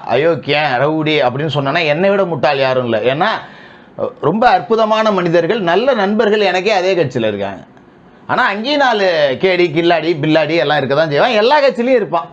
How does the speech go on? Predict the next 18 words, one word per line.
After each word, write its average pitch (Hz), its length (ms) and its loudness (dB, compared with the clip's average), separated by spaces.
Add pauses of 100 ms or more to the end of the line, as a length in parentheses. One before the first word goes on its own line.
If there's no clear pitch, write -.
(140)
ஒரு 175 200 2
கட்சி 190 300 -2
இது 190 220 2
மாற்றுன்னு 196 600 0
கிடையாது, 175 200 2
எல்லா 156 200 2
கட்சியிலையும் 165 440 0
இருப்பாங்க. 113 340 -2 (100)
திமுகவில் 143 380 2
இருப்பான், 135 380 0
அதிமுகவில் 139 340 0
இருப்பான், 143 220 0
காங்கிரஸ்ல 143 440 -2
இருப்பான், 139 300 0
பி 147 120 -4
ஜே 151 140 0
பியில் 139 180 0
இருப்பான், 139 240 0